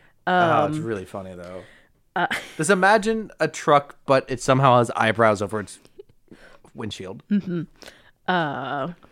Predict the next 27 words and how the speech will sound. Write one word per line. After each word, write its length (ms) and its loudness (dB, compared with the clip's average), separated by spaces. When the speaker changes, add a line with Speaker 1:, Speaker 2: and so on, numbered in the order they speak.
Speaker 2:
bit 120 0
of 100 -2
a 180 -4
mixed, 580 -2
mixed 340 -4
franchise. 680 2
Me. 180 2
<laughs> 60 -16
Speaker 1:
Oh, 360 10
man. 580 8
Oh, 240 8
I 140 8
haven't 180 6
seen 160 4
this 120 4
meme 200 6
format 280 2
in 60 -6
a 40 0
long 360 0
time. 180 0
This 100 -4
makes 160 2
me 80 4
very 320 4
happy. 460 0
It's 240 -6